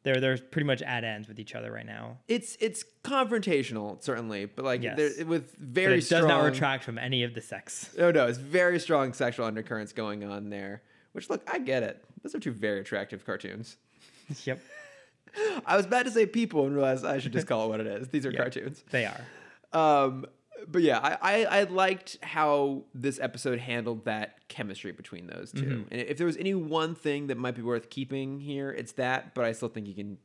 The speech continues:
Speaker 2: cut out the whole thing because we're gonna get better chemistry between them later on.
Speaker 1: Yeah.
Speaker 2: So is there, okay, outside of G L and Hawk Girl, is there anything else about this you, you liked?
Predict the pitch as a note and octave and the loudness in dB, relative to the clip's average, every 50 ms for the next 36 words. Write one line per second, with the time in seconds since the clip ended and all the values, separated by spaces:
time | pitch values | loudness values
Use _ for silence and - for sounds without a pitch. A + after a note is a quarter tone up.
0 | _ _ _ - - A#2+ G#2+ G#2 - G#2 A2+ G#2 G2+ - G#2 F#2 F#2+ G2 F#2+ G#2+ | _ _ _ -8 -6 -4 -4 -4 -6 -6 -6 -8 -6 -8 -10 -10 -10 -12 -14 -14
1 | G2+ - G#2 G2+ - - G2+ G#2+ G2+ G2 G#2 F#2 - - G#2 F#2+ F2+ F2 G2+ - | -12 -12 -12 -12 -12 -10 -8 -8 -6 -6 -8 -8 -6 -6 -6 -6 -6 -10 -12 -14
2 | - - G#2 F#2+ G2 - - G#2 G#2+ - - - - - - - G1+ G1+ G1+ - | -14 -12 -12 -12 -10 -12 -12 -12 -12 -12 -14 -14 -14 -12 -12 -12 -12 -12 -12 -12
3 | - G2+ F#2+ - - A#2 - _ _ _ _ - B2 G#2+ F#2 - _ _ - - | -12 -10 -10 -12 -12 -14 -18 _ _ _ _ -8 -8 -8 -8 -12 _ _ 0 4
4 | F#3 E3 - F3 F3 E3+ F#3 F3+ F3 E3+ D#3+ - D#3+ D3+ D3 A#2 - C#3+ D#3+ E3 | 4 4 4 4 2 2 4 4 4 4 4 4 2 2 2 0 2 2 0 2
5 | - G3 F#3 F3+ E3+ D3+ D3 C3+ B2+ - D3+ D3 C3 B2 B2 A#2+ A#2+ A#2+ A#2+ G#2+ | 4 4 4 4 4 2 0 -6 -2 2 4 4 6 6 6 6 4 4 2 2
6 | A2+ A2+ A2+ A2 A2 A2 A2 A2 G#2+ G#2 G#2 - G#2 F#2+ F#2 A2+ G2+ B2+ B2 A2 | 0 0 0 0 0 -2 -2 -4 -4 -4 -4 -4 -4 -4 -4 -6 -6 -6 -4 -4
7 | B2 A2+ A2 G#2 G2+ - G#2+ F#2+ G2 - F#2+ - - G2+ G2+ - - G#2+ G#2 G2+ | -4 -4 -4 -4 -4 -4 -6 -6 -6 -6 -8 -8 -6 -8 -6 -6 -6 -4 -4 -2
8 | G2 F#2 F2+ F#2+ - | -4 -4 -6 -10 -14